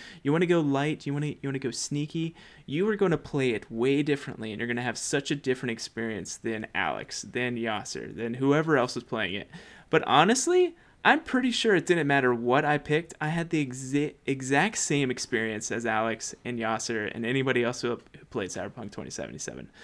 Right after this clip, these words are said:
Um, also, on top of that, there's no multiplayer at all. Like, at this point, they were supposed to have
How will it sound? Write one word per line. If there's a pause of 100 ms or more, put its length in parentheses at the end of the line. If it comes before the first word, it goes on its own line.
(340)
Um,
also,
on
top
of
that, (680)
there's
no
multiplayer (140)
at
all.
Like,
at
this
point,
they
were
supposed
to
have